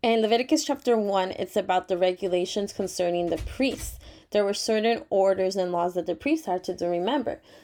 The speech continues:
these were God's anointed or God's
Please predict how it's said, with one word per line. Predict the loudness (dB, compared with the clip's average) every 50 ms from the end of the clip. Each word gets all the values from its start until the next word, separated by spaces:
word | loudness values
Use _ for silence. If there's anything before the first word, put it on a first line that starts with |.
| _ _
these | -2 -2 -2 -2 0
were | 0 0 0
God's | 0 2 2 2 4 4 2 0 -2 -4 -4 -2
anointed | -2 0 0 0 0 0 0 -2 -2 0 0 2 2 2 0 0
or | 2 2 2 2
God's | 2 0 2 2 2 2 0 -2 -8